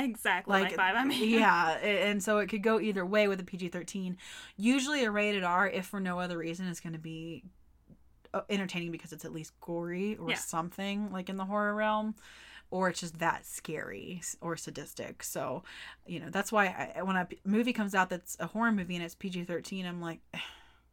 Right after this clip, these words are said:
Speaker 2: "Okay,
Speaker 1: Exactly.
Speaker 2: whatever." 'Cause I think Brightburn this year was rated R. I think Us was rated R. I know, uh, I think Ma was rated R.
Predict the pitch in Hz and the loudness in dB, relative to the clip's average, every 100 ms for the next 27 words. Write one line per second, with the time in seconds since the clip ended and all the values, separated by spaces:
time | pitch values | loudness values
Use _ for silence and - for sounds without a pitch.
0 | _ _ _ _ _ _ _ _ 127 151 | _ _ _ _ _ _ _ _ -16 -12
1 | 180 269 285 240 208 202 202 - - 220 | -6 -4 -2 0 2 0 -2 -6 -12 -10
2 | 214 - 196 226 220 226 220 - - - | -8 -6 -2 0 2 2 0 -8 -14 -16
3 | - - 196 170 - 170 220 233 247 262 | -10 -4 -4 -4 0 2 2 0 2 4
4 | 254 247 254 247 247 233 240 233 233 226 | 2 0 0 2 4 4 2 2 2 4
5 | 226 226 226 226 220 175 165 - 240 262 | 6 6 4 2 0 -6 -6 0 0 0
6 | 269 233 240 233 220 220 214 214 208 190 | -4 0 0 2 2 4 4 4 2 0
7 | 196 202 190 - 175 170 170 214 185 - | -2 -4 -6 -8 -6 -6 -6 -6 -6 -10
8 | 165 165 170 214 247 262 262 269 269 277 | -12 -4 0 2 2 -2 -6 -6 -4 -4
9 | 277 277 277 269 277 277 | -2 0 0 0 -2 -4